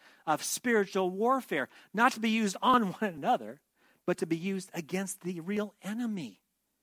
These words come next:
Satan himself. He has, in his combating with us, premeditated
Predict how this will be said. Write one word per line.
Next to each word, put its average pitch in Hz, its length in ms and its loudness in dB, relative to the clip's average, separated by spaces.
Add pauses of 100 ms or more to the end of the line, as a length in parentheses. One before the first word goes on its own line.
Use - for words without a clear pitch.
(340)
Satan 156 380 -6
himself. 135 500 -10 (1500)
He 233 200 2
has, 196 680 2 (1120)
in 170 180 -4
his 196 220 0
combating 175 680 2
with 151 200 -4
us, 135 340 0 (220)
premeditated 196 960 0